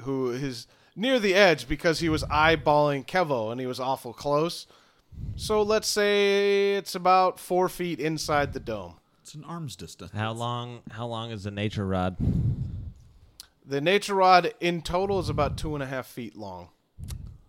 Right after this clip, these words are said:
Speaker 3: It's really short.
Speaker 2: That's what she said.
Speaker 3: For a rod. <laughs> Well,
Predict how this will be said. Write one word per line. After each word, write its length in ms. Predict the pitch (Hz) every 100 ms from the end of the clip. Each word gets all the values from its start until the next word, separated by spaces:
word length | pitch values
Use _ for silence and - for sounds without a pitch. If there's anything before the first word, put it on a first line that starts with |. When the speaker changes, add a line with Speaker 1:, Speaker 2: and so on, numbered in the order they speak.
| -
Speaker 3:
It's 160 | - 78
really 160 | 76
short. 400 | 73 - 76 92 - - - _ _ _ _
Speaker 2:
That's 100 | -
what 80 |
she 140 | - 82
said. 240 | - 87 _ _
Speaker 3:
For 160 | - -
a 300 | 67 69 78
rod. 180 | 87 92
<laughs> 40 | - - _ _ _ _ _ _ _ _ _ _ _ _ _ _ _ _ - -
Well, 300 | 131 139 143